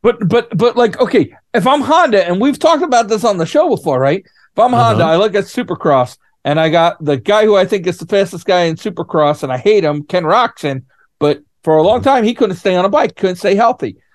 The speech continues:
Speaker 1: Marc Marquez,
Speaker 2: Mm-hmm.
Speaker 1: all of a sudden, the last two years, couldn't stay healthy. Uh, you go over and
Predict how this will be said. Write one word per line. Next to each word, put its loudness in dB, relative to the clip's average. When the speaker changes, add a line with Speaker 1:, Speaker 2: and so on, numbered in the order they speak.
Speaker 1:
Marc 0
Marquez, 0
Speaker 2:
Mm-hmm. -2
Speaker 1:
all 2
of -2
a -16
sudden, -2
the -2
last 2
two -6
years, -2
couldn't -2
stay 0
healthy. 0
Uh, 2
you -2
go 4
over 2
and 0